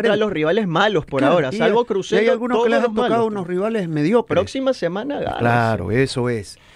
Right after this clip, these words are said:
Speaker 1: Pero tampoco es que la Copa Libertadores,
Speaker 2: No,
Speaker 1: ni
Speaker 2: pero
Speaker 1: la indepe-, la, la, la Copa Sudamericana
Speaker 2: Claro.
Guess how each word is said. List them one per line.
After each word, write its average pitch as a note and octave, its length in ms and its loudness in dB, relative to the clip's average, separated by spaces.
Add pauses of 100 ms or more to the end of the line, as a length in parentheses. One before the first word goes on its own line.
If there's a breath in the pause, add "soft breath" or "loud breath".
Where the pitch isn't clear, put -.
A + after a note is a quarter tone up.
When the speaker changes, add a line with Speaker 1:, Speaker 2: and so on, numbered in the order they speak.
(160 loud breath)
Speaker 1:
Pero C#3 100 -10
tampoco F3 340 -2
es C#3 60 -6
que B2 140 -2
la A#2 180 0
Copa C#3+ 300 0
Libertadores, C#3 880 0 (120)
Speaker 2:
No, C4+ 220 0
Speaker 1:
ni C3+ 80 -2
Speaker 2:
pero A3+ 220 2
Speaker 1:
la G#3+ 100 2
indepe-, E3 420 -4
la, C#3 300 2
la, B2 400 0
la A2 160 -2
Copa D#3 300 0
Sudamericana F#3 760 -2
Speaker 2:
Claro. - 140 -20